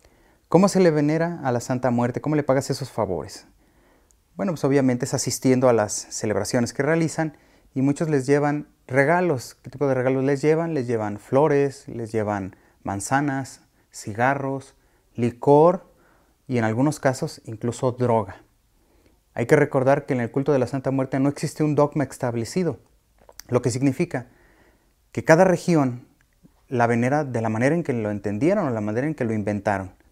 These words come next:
No lo adoran de la misma forma en México que en Ecuador o en El Salvador. Ese es un punto muy importante que tenemos muy en claro. Incluso los adoradores de la Santa Muerte han llegado a modificar,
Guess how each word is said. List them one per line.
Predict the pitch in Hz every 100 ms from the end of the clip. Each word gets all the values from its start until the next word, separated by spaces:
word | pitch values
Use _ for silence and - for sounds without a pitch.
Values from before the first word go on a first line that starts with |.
| _
No | 135 170
lo |
adoran | 165 170 170
de | 147
la | 131
misma | 147 156
forma | - - 151 143 120 -
en | 123 113
México | 160 - 190 196 196 _ _ _ _ _ _
que | -
en | 117
Ecuador | 165 165 147 135 156 -
o | 123 123
en |
El | 113
Salvador. | 104 117 107 101 90 82 - _ _
Ese | -
es | 135
un | 143
punto | 147 143 143
muy | 139
importante | 135 123 - -
que | -
tenemos | 87 98 110 110 - _
muy | 127 120 110
en | 104
claro. | - - - _ _ _ _ _ -
Incluso | 131 151 202 -
los | 185
adoradores | 160 143 135 160 175
de | 160
la | 123
Santa | - 143 156
Muerte | 143 123 - 107 -
han | - 127
llegado | 156 165 160 170 147 143 _ _ _ _ _ _
a | -
modificar, | 131 135 135 - 147 - 147 139 143